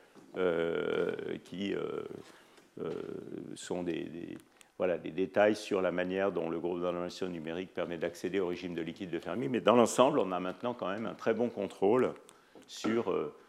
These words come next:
la, la qualité des solutions numériques de ces problèmes,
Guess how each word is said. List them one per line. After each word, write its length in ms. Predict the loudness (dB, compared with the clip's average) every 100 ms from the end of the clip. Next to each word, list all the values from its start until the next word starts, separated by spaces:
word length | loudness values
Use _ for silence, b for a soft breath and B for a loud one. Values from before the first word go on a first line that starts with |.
| b b -2
la, 340 | 2 2 -2
la 140 | -4 -2
qualité 440 | 2 2 2 -2
des 120 | -2
solutions 440 | 0 0 0 -2 0
numériques 360 | 0 0 -2
de 120 | -2 -2
ces 160 | -2
problèmes, 440 | -4 0 2 2